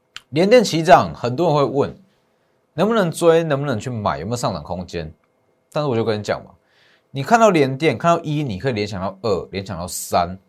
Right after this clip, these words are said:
看到联电，你可以去买矽晶圆；看到A B F窄板，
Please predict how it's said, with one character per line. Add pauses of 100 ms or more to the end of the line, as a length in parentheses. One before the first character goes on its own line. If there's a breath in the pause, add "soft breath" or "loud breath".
(920)
看
到
联
电，
你
可
以
去
买
矽
晶
圆； (580)
看
到
A
B
F
窄
板，